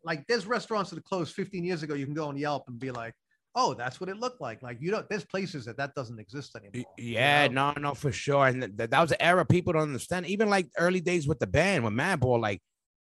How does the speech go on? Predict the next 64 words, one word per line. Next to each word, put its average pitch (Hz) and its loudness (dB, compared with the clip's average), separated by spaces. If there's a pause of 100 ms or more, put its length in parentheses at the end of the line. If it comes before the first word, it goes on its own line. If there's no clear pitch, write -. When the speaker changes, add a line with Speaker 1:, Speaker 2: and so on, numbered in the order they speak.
Speaker 2:
we 175 -6
got, 160 4
like, 127 0
one 160 0
or 156 2
two 165 2
pictures. 151 2
I'm 135 4
like, 120 0
"Yo, 190 4
there 165 0
was 180 -2
disposables." 143 4
And 127 0
that's 175 2
if 147 0
you 151 0
had 196 6
one 151 0 (360)
or 196 8
you 190 4
knew 214 6
the 170 0
one 190 0
person 208 4
with - 4
Speaker 1:
Think 151 2
Speaker 2:
a - 0
Speaker 1:
of - 6
Speaker 2:
real 175 2
camera. 185 0 (280)
Speaker 1:
think 254 -2
about 220 2
your 220 0
first - -2
festivals 180 -8
out 175 0
and 160 -6
you, 196 -4
you're 190 -2
playing 226 -4
in 202 -2
front 214 -8
of 190 -6
hundreds 202 -8
of 175 -14
thousand 196 -6
people. 220 -4
And 196 -2
there's, 208 -4
like, 214 -2 (400)
Speaker 2:
I 151 -2
Speaker 1:
yeah, 165 -2
Speaker 2:
know, 202 6
Speaker 1:
there's 226 10
Speaker 2:
you 196 4
Speaker 1:
a - 6
Speaker 2:
bet-, 220 10
Speaker 1:
couple 202 4
Speaker 2:
two 202 8
Speaker 1:
of 208 4
Speaker 2:
pictures, 240 8
Speaker 1:
Polaroids, 165 4
Speaker 2:
yeah. 190 4